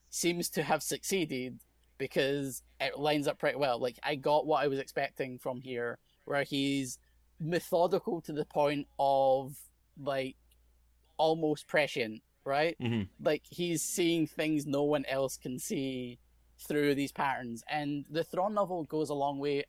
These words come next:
Speaker 1: of not explaining how he does it, but, like, kind of giving you an insight of what he's looking for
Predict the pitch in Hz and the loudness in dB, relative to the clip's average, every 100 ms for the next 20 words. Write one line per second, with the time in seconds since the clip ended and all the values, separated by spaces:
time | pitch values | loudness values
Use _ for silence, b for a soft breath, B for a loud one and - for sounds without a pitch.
0 | 120 139 135 131 127 131 _ _ _ _ | -6 -2 0 -2 -4 -12 _ _ _ _
1 | _ 170 196 196 - - - 156 165 190 | _ -2 0 0 -8 -14 -8 -2 0 0
2 | 226 233 240 220 _ _ - 214 202 214 | -6 -6 -8 -10 _ _ -8 -4 -2 -2
3 | 220 208 233 - 151 156 143 156 - - | -2 0 -2 -2 0 0 0 -4 -4 -8
4 | 165 156 139 147 143 147 139 147 143 - | -4 -4 -2 -2 -2 -2 -4 -6 -4 -2
5 | 139 131 131 123 139 147 - 143 127 123 | -2 -4 -8 -6 0 0 0 -8 -6 -4
6 | 127 151 160 160 185 202 214 | -4 -4 -6 -4 -2 0 -2